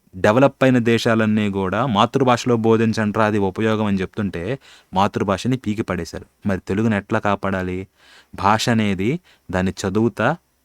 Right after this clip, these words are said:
దాన్ని నేర్చుకుంటా, దాన్ని మాట్లాడతా, దానికి సాన పెట్టే కొద్దీ పెరుగుతుందన్నమాట. మనము కూడా అంతే, ప్రతి ఒక్కళ్ళం తెలుగు నేర్చుకుందాం.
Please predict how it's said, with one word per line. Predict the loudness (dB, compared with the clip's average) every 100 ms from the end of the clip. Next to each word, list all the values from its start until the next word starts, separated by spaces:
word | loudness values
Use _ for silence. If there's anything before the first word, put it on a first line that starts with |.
| _ -4
దాన్ని | -2 -2
నేర్చుకుంటా, | 0 -2 -2 -4 -2 -4 -2 -6 -6 -8
దాన్ని | -4 -2 -2
మాట్లాడతా, | -6 -4 -4 -2 0 0 0 -4 -6 -6 -4
దానికి | 0 0 0 -6
సాన | -6 -2 2 4 2
పెట్టే | 0 -4 -2 -2
కొద్దీ | -2 -4 -2
పెరుగుతుందన్నమాట. | 0 0 0 -2 -4 -4 -6 -10 -12 -16 _ _ -20 -20 -16 -2
మనము | 2 4 6
కూడా | 4 0
అంతే, | -4 -10 -10
ప్రతి | -6 -2 0
ఒక్కళ్ళం | 0 0 0 0
తెలుగు | -4 -4 -2
నేర్చుకుందాం. | -2 -4 -6 -6 -4 -6